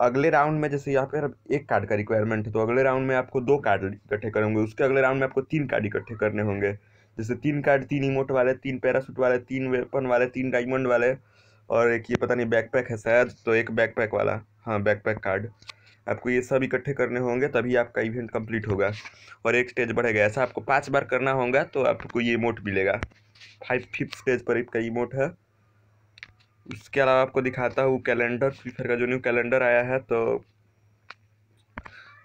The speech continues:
calendar section में चलते हैं, वहाँ पे देखते हैं calendar। तो यहाँ पर भी भाई एक vector का स्किन है, आप लोग बताइए आपके पास vector का स्किन था कि नहीं। मेरे पास तो भाई नहीं था vector का स्किन, आप लोग खुद देख सकते हैं।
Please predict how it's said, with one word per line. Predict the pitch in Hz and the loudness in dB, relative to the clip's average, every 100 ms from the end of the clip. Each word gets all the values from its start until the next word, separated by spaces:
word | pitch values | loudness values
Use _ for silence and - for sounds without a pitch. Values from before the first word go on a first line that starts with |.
| - - _ | -20 -20 _
calendar | 107 110 113 | -8 -6 -6
section | 120 120 - 123 | -6 -8 -8 -6
में | 120 | -6
चलते | 117 117 127 | -6 -4 -2
हैं, | 127 | 0
वहाँ | 120 | 0
पे | 117 | -2
देखते | 113 107 127 | -6 -6 -8
हैं | 123 | -4
calendar। | 117 110 110 120 135 | -2 -2 0 0 0
तो | - _ _ _ _ _ 120 | -4 _ _ _ _ _ -2
यहाँ | 120 131 | 2 2
पर | 135 | 2
भी | 131 131 | 0 0
भाई | 131 131 | 0 2
एक | 131 127 | 0 0
vector | 120 120 131 | -4 -4 -6
का | 127 123 | -2 -2
स्किन | - 131 | -2 -2
है, | 127 | -2
आप | 120 | 0
लोग | 123 | 0
बताइए | 120 120 127 | 0 2 0
आपके | 127 | 0
पास | 110 117 | -6 -4
vector | 117 110 127 | -6 -2 -2
का | 123 | -2
स्किन | 120 127 120 | -2 -6 -6
था | - 123 | -4 -4
कि | 120 123 | -2 -4
नहीं। | 120 123 | -4 -2
मेरे | 123 120 | 0 0
पास | 120 120 - | 0 0 0
तो | |
भाई | 120 113 | -4 -2
नहीं | 113 117 | -4 -2
था | 120 | -2
vector | 107 - 110 | -2 -2 -2
का | 110 | -2
स्किन, | 107 117 117 131 - _ _ _ _ _ | -2 -6 -6 -8 -20 _ _ _ _ _
आप | - 110 | -8 -8
लोग | 104 | -6
खुद | 139 | -6
देख | 120 123 | -2 -2
सकते | - 117 - | -2 -6 -2
हैं। | 117 113 107 | -2 -2 -10